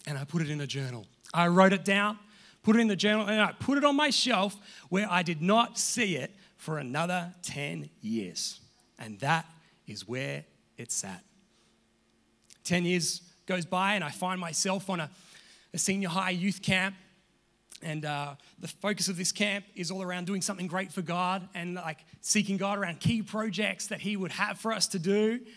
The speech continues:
that could extend his kingdom on the earth. And, you know, I have an amazing time. If you've been on a, a youth camp or any type of,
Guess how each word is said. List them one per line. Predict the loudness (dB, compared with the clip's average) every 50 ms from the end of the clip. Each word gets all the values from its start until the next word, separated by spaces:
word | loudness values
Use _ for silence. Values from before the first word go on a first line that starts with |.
| -20 -20 -12 -8
that | -8 -4 -2
could | -2
extend | -4 -2 -4 -4 -4 -2 -2
his | -4 -4
kingdom | 0 0 0 2 2 2 0
on | 0 0 0
the | -2 -2 -2
earth. | -2 -4 -6 -8 -10
And, | -10 -8 -8 -8 -10 -12 -16 -20 -20 -20 -20 _ _
you | 2
know, | 2 4
I |
have | 4 4 4
an | 4
amazing | 2 2 2 2 2 0 -2 -2
time. | -2 -2 -2 -4 -4 -8
If | -8 -6 -6
you've | -6 -4
been | -4 -4 -2 -2 -2
on | -4
a, | -4 -6 -10 -18 -20 -10 -6
a | -2
youth | -2 -2 -2 -4
camp | -6 -4 -4 -4 -6 -6
or | -6 -6
any | -4 -2
type | -2 -4 -4 -4
of, | -6 -8